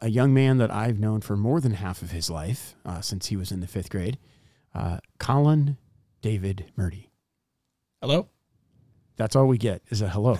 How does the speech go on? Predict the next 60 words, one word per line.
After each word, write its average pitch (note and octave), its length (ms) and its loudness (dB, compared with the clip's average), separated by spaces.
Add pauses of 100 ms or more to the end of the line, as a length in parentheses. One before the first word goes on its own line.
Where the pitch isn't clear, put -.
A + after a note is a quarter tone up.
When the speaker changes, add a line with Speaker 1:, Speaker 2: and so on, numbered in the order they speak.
Speaker 2:
<laughs> - 120 -20
Oh, - 60 -2
Speaker 1:
Not D3 180 2
Speaker 2:
hi, E3+ 160 -4
Reverend. B2+ 400 -8
How - 100 -2
are F3 80 2
you G3+ 140 0
doing? D3+ 260 -4
Speaker 1:
Yeah, D#3 160 8
oh, C#3+ 280 6
wow. A2 460 4
Speaker 2:
I A2 60 -4
Speaker 1:
Now A2 140 2
Speaker 2:
miss - 220 4
good A#3+ 340 -4
old A3 100 0
days A3 80 0
with F#3+ 80 -4
the D#3 80 -4
friars G#3+ 640 0
and B2+ 100 -8
reverends. F#3+ 460 0
There B3 80 0
were C4 40 4
such F4 200 0
great D4 180 2
names B3 240 0
for - 100 -6
you A2 120 -6
guys. G#2 260 -6
Now B2+ 100 4
it's G#2+ 80 2
Speaker 1:
Yeah. - 20 2
Speaker 2:
just F#2+ 120 0
pastor. G3+ 380 -2
Speaker 1:
Yeah, G2+ 180 0
pastor B2 400 0
works F#2 200 -4
Speaker 2:
Yeah, D3 80 0
Speaker 1:
just G3+ 160 0
Speaker 2:
I, - 20 2
Speaker 1:
fine, A2+ 240 2
though. G#2 260 0
Speaker 2:
I G3 60 -8 (160)
know. G#2+ 120 -10 (140)
Speaker 1:
Yeah, C3 180 2 (120)
okay. D#3+ 280 2 (1080)
That D3+ 120 0
works. F3 360 0 (160)
So, F3+ 400 2
um, C#3+ 300 4 (1600)
Colin, A#2+ 540 2
I've D3 260 2
known B2+ 300 4
you, A2+ 160 2
as A#2+ 120 0
I A2+ 80 0
mentioned, A2 400 -2
for A2+ 220 -4